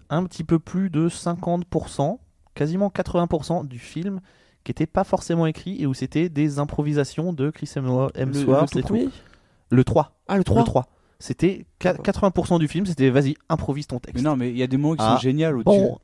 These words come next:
Speaker 3: Tu, dans Thor, Ragnarok, tu vois <laughs> Hulk qui est, qui arrive normalement en mode badass à la fin du film et
Speaker 2: Ouais,
Speaker 3: qui s'écrase
Speaker 2: ouais.
Speaker 3: <laughs> comme une merde. T'entends le poum et il retombe dans, <laughs> tout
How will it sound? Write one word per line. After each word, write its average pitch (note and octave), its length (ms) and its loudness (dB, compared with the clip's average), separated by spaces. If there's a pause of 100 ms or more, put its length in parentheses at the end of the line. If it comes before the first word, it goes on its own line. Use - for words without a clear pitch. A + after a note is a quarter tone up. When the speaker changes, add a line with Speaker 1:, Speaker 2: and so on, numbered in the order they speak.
Speaker 3:
Tu, - 60 -10 (380)
dans A#2 160 -2
Thor, C#3 420 4
Ragnarok, C3 440 4
tu - 140 -8
vois A#2+ 280 0 (260)
<laughs> - 240 -14
Hulk D3+ 300 2
qui C#3 420 2
est, C3 140 2
qui - 120 -4
arrive C#3+ 300 0
normalement C3+ 340 -2
en - 40 0
mode C3 160 0
badass C#3 640 -2 (220)
à A2+ 140 -4
la A#2 80 0
fin C3 160 -4
du C3+ 120 -2
film E3+ 220 -4
et D3+ 40 4
Speaker 2:
Ouais, E3+ 180 6
Speaker 3:
qui C#3+ 60 0
s'écrase E3 520 0
Speaker 2:
ouais. - 100 -2
Speaker 3:
<laughs> - 40 -16
comme G3 140 4 (280)
une D#3 140 -2
merde. F#3+ 380 2 (320)
T'entends D#3+ 180 0
le B2+ 120 4 (180)
poum G3+ 240 8 (760)
et D3+ 160 -2
il C#3 80 -2
retombe C#3+ 300 -10
dans, D3 120 2
<laughs> - 80 -2
tout F#3 60 2